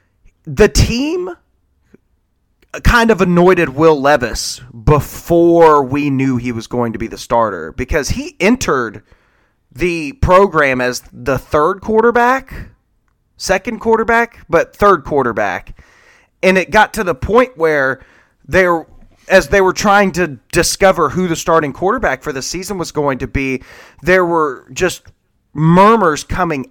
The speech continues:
out that Will Levis was more handpicked by the guys. Like, "That's who we want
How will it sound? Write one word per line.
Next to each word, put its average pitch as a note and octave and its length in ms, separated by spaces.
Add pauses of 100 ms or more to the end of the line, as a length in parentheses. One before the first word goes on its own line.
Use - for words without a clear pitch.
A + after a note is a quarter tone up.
out E3 480 (420)
that C#3+ 460 (760)
Will E3+ 400
Levis D#3+ 720 (340)
was D3+ 420
more E3+ 360
handpicked E3+ 840
by D3 260
the B2+ 160
guys. G#2+ 680
Like, B2 180
"That's D3 360
who E3 220
we C3 340
want B2 520